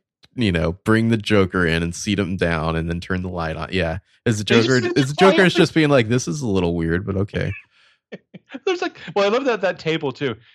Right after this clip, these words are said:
Speaker 2: is there's the little lamp on
Speaker 1: Yeah.
Speaker 2: the <laughs> table as well.
Speaker 1: I mean, if
Speaker 2: But
Speaker 1: there's
Speaker 2: yeah, there's a couple.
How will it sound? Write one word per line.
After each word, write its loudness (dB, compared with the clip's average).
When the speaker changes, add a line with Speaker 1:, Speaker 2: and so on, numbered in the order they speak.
Speaker 2:
is -4
there's -2
the -6
little -4
lamp -6
on -8
Speaker 1:
Yeah. 2
Speaker 2:
the -2
<laughs> -16
table -6
as -4
well. -10
Speaker 1:
I 4
mean, 6
if -2
Speaker 2:
But 2
Speaker 1:
there's 6
Speaker 2:
yeah, 4
there's -2
a -6
couple. -4